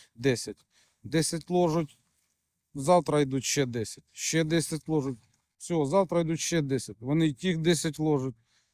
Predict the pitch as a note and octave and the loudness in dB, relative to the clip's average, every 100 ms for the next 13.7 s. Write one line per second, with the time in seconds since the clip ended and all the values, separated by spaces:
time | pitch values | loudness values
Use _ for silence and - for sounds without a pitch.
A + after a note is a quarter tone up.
0 | _ _ _ _ A#2+ E3 D#3+ F3 F3 F3+ | _ _ _ _ -2 -2 0 0 2 2
1 | D#3+ D3 D#3+ G3 E3 E3 E3+ D#3 C#3 D#3 | 4 4 4 2 0 -2 0 0 2 2
2 | D3 D3+ - D#3+ D3+ C3 _ _ _ _ | 2 0 -2 0 0 -2 _ _ _ _
3 | C3 D#3+ E3+ E3 D#3 E3 D#3+ E3 C3+ - | -2 0 0 0 -2 0 2 0 -2 -4
4 | C3+ B2 A#2+ C#3 A2 A2 F#3+ A3 A#3+ A3 | -4 -2 -4 -4 -4 -4 -4 0 2 2
5 | A3 A3 G#3+ A3 C4 A3 B2+ A#2+ D3+ D#3 | 2 2 0 2 4 4 4 2 2 0
6 | D3+ D#3+ E3 E3 D#3+ F3 F3 D#3+ C3 D3 | -2 -2 0 0 -2 -2 0 2 0 -2
7 | C#3+ D#3 C#3 - C3 C3+ C3 C#3 D3 D3+ | -2 0 -2 -4 -4 -4 -2 -2 0 2
8 | C3+ B2 A#2+ - - _ - C3 B2+ D3+ | 0 -2 -6 -16 -20 _ -6 -6 0 2
9 | C#3+ C3 C3+ C3+ B2 A#2 G#2 A2 A2+ _ | 2 2 0 -2 -4 -6 -8 -10 -16 _
10 | - D#3+ F3 D#3+ C#3 E3 D#3 - C#3 B2 | 0 2 4 2 0 -2 0 0 0 -2
11 | A#2+ B2 G3 G#3 F#3 E3+ E3 F3 G3 G3 | -4 -2 0 4 4 4 2 0 0 -2
12 | - _ _ _ _ _ _ D#3 D#3 D3+ | -10 _ _ _ _ _ _ 2 4 4
13 | D3+ C#3 D3+ D3 C3+ C3 | 4 2 0 -2 -2 -4